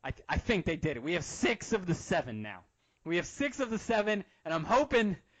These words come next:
that they don't do me wrong, and they at least put the Phoenix, that's the last one, inside of the set. They haven't spoiled it yet, but I'm hoping they do. And if they do,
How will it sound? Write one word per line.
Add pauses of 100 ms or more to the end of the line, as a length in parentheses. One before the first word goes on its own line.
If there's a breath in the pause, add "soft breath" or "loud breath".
(160)
that
they
don't
do
me
wrong, (280)
and
they
at
least
put
the
Phoenix,
that's
the
last
one, (320)
inside
of
the
set.
They
haven't
spoiled
it
yet, (540)
but
I'm
hoping
they
do.
And
if
they
do,